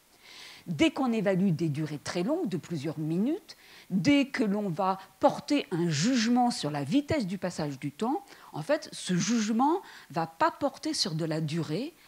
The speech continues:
va pas porter sur le temps. Même si on utilise ce vocable, on dit que le temps passe vite, en fait, c'est pas du temps. C'est des reconstructions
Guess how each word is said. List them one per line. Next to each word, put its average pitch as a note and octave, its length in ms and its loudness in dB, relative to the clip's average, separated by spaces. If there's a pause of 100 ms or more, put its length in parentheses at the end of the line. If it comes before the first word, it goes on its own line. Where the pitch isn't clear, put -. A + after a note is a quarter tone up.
va - 140 -6
pas C#4+ 160 -2
porter C#4+ 320 -6
sur - 200 -6
le E3+ 120 -2
temps. C#3+ 260 -8 (640)
Même A#3 240 4
si - 160 0
on F#3 240 6
utilise C#4 540 4
ce F#3+ 100 2
vocable, G#3 560 -2
on F3+ 40 2
dit F3+ 140 2
que F#3+ 100 -4
le D#3 60 0
temps D3+ 220 -6
passe D3+ 240 -6
vite, C#4+ 260 -6
en - 60 -10
fait, D4 160 -10
c'est C#4+ 60 -8
pas E3 100 -8
du D3 160 -8
temps. C#3+ 240 -12 (800)
C'est - 200 2
des F#3 180 4
reconstructions D4+ 1500 0